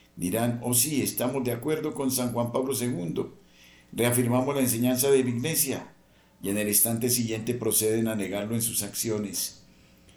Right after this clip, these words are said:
y culpan al Espíritu Santo de sus propios errores. Somos una iglesia que escucha y debemos seguir adelante. Sin embargo, ¿escuchar a quién?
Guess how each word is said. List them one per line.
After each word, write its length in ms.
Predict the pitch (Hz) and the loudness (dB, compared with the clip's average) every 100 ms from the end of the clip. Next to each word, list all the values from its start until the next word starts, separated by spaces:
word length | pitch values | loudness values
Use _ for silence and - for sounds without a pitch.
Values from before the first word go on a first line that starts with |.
| - | -6
y 120 | 123 | -4
culpan 440 | 113 151 143 156 147 | 2 2 2 2 2
al 100 | 120 | 2
Espíritu 460 | 120 - 147 139 | 2 0 -2 -2
Santo 340 | 127 127 127 135 | 0 0 2 2
de 80 | 123 | 2
sus 220 | 110 - | 0 -6
propios 400 | 123 120 123 113 | -4 -2 -2 -2
errores. 680 | 101 107 98 82 - - - _ _ _ _ _ _ | -2 -4 -6 -6 -10 -10 -14 _ _ _ _ _ _
Somos 420 | - 113 120 120 | -2 2 2 4
una 160 | 123 127 | 4 4
iglesia 500 | 120 123 127 127 120 | 4 4 4 4 0
que 100 | 107 | -2
escucha 580 | - - 180 185 165 160 | -2 -2 -4 -2 0 0
y 120 | 117 | 0
debemos 380 | 110 113 123 110 | 0 0 0 0
seguir 240 | 110 117 | 0 2
adelante. 640 | 120 104 117 110 92 87 - _ _ - - | 2 2 -2 -4 -6 -10 -14 _ _ -20 -6
Sin 240 | - 101 | -2 0
embargo, 480 | 95 113 120 123 120 | 0 0 0 -2 -4
¿escuchar 480 | - - - - 98 | -4 -6 -4 -4 -2
a 80 | 104 | -2
quién? 480 | 147 147 107 82 | -2 0 0 -4